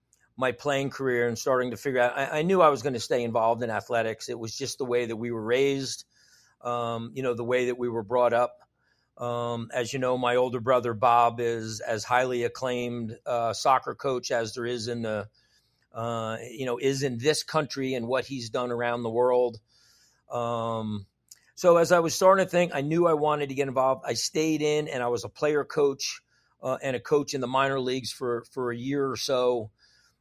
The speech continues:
Uh, they asked me to go, uh, manage. Dick Balderson asked me to manage the next year, you know, and then I was starting my family and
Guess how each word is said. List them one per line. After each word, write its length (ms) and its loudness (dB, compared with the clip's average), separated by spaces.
Uh, 380 -4
they 260 2
asked 200 2
me 180 -4
to 140 -8
go, 440 2
uh, 360 -2
manage. 480 -2
Dick 200 -10
Balderson 500 0
asked 300 0
me 80 -6
to 60 -4
manage 440 -2
the 100 -8
next 360 -6
year, 340 -2
you 60 -4
know, 120 4
and 100 2
then 100 4
I 60 6
was 140 2
starting 320 6
my 80 4
family 580 -2
and 500 -4